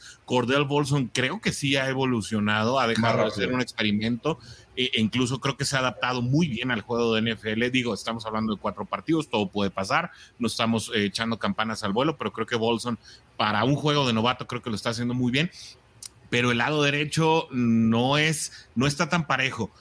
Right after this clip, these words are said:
Speaker 1: Eh, creo que Alex Karras, eh, ha, ha sido cumplidor hasta ahí.
Speaker 2: Alex Capa.
Speaker 1: Eh,
Speaker 2: Capa.
Speaker 1: digo, Alex Capa, perdón, así, siempre digo Alex Karras, y es que Alex Karras,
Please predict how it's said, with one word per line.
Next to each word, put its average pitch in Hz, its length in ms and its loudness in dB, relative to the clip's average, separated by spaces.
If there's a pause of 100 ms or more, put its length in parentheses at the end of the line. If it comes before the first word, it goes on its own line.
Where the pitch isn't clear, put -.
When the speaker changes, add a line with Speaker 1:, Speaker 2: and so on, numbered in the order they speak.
(360)
Speaker 1:
Eh, 113 340 2
creo 139 160 0
que 156 100 0
Alex 151 300 -2
Karras, 147 600 0
eh, 117 260 2
ha, 123 200 0
ha 123 220 -2
sido 147 300 2
cumplidor 120 800 2
hasta 113 400 0
ahí. 123 200 4
Speaker 2:
Alex 120 200 0
Capa. - 300 -2 (140)
Speaker 1:
Eh, 113 300 0
Speaker 2:
Capa. 120 220 -2
Speaker 1:
digo, 143 200 2
Alex 127 220 -2
Capa, 139 280 0
perdón, 131 400 2
así, 127 320 0 (180)
siempre 151 420 0
digo 147 200 2
Alex 165 220 -2
Karras, 160 300 2
y 143 80 4
es 147 80 2
que - 100 -2
Alex 180 220 -2
Karras, 170 400 0